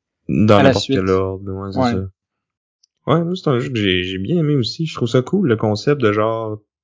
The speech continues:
Speaker 1: t'es furtif le plus longtemps possible, puis après ça, en fin de scénario, tu vires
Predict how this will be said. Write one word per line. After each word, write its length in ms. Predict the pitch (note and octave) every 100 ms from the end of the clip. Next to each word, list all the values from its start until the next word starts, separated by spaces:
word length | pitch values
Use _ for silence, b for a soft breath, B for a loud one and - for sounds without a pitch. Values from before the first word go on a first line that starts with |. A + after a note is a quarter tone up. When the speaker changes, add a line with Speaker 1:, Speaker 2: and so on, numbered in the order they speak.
| _ -
Speaker 1:
t'es 500 | A2 G#2+ G#2+ G#2+ G#2+
furtif 580 | - B2 - - D3 D3
le 120 | G#2
plus 140 | -
longtemps 320 | G#2+ G#2+ G#2 G#2+
possible, 420 | G2+ - A#2+ C3+
puis 100 | A2+
après 200 | - G2
ça, 140 | C3
en 60 | A#2
fin 180 | - A#2
de 40 |
scénario, 480 | A2+ G2+ F#2 G2 A#2+
tu 200 | A#2 G2
vires 260 | F#2 G2